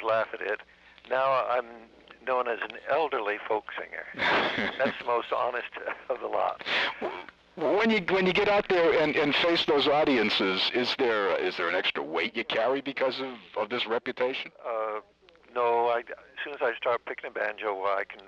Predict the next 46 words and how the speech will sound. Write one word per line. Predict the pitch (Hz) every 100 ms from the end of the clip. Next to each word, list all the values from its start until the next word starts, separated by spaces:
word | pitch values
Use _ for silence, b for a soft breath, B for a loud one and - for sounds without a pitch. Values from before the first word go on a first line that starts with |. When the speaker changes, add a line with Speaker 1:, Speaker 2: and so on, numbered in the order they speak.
| -
Speaker 1:
forget | - 110
about | 98 92 92 98
all | 95 95
that | 98 95
foolishness. | - 90 85 - 85 - _ _ _ -
Speaker 2:
And, | 117 113 110 - -
and | 113 110 107
has, | 110 110 107 98
did | 113 101
it |
ever | 92 107 120
at | 117 90
one | 92 107
point | 123 120
get | 127 -
to | 147
you | 180 - - - -
and | 87
say, | - 101
"Wow, | 85 127 165
I | 82
really | 95 98 98
am | 101
pretty | 113 104
good | 104 104
stuff"? | - 110 - - - B B B B B B B B B - -
Speaker 1:
Uh, | 165 147 147
no, | 147 156 208
I | 165 127
hope | 120 143 170 -
not. | 110 135 165 113
I | 127
know | 135 147 147 123
that | 110
I | 110
c-, | - - -
can | - 101 104 -
pick | 131 -
a |
banjo. | - 127 143 110
I | 107
know | 110 113
I |
can't | 95 139 123 - - -
sing | 151 165
much. | 98 110 135